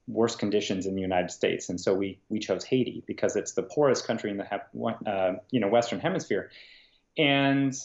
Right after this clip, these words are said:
I needed to raise the stakes in what could happen with those children for me to adopt them. I, I, I said the alternative, if I don't adopt, is that these kids could die, because that same orphanage lost fifty children in the, um,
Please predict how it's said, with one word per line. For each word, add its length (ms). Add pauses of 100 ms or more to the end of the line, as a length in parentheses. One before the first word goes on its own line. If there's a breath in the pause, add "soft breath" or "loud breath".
(640)
I 320
needed 360
to 460
raise 320
the 80
stakes 560
in 200
what 380
could 120
happen 360
with 120
those 200
children 380
for 260
me 320 (100)
to 180
adopt 420 (180)
them. 400 (380)
I, 180
I, 400
I 40
said 220
the 120
alternative, 720
if 120
I 80
don't 320
adopt, 540
is 120
that 180
these 180
kids 320
could 160
die, 280 (500)
because 240
that 160
same 240
orphanage 480
lost 340
fifty 260
children 400
in 140
the, 280
um, 360